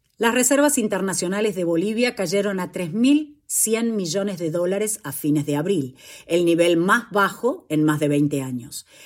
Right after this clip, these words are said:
El mes pasado, la calificadora Moody's dijo que Bolivia tiene desafíos crediticios debido a la caída de la producción de petróleo y gas, así como a riesgos relacionados con los desarrollos políticos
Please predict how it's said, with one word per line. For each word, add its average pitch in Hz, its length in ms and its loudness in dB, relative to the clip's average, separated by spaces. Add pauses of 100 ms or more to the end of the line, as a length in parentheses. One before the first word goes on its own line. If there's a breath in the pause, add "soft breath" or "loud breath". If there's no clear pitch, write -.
(100 loud breath)
El 180 160 0
mes 285 140 6
pasado, 247 560 0
la 190 120 0
calificadora 156 720 -2
Moody's 151 520 -2
dijo 247 320 -4
que 220 100 -2
Bolivia 233 500 0
tiene 226 260 -4
desafíos 202 520 -4
crediticios 165 1080 0
debido 160 440 0
a 151 40 -2
la 147 120 -4
caída 202 440 0
de 175 100 -2
la 151 160 -2
producción 156 580 -4
de 160 80 -2
petróleo 151 500 -4
y 202 60 -4
gas, 123 300 -8 (340 loud breath)
así 208 260 2
como 208 280 4
a - 20 2
riesgos 226 460 0
relacionados 190 800 -2 (260 loud breath)
con 269 140 2
los 247 100 4
desarrollos 165 600 -2
políticos 147 680 -4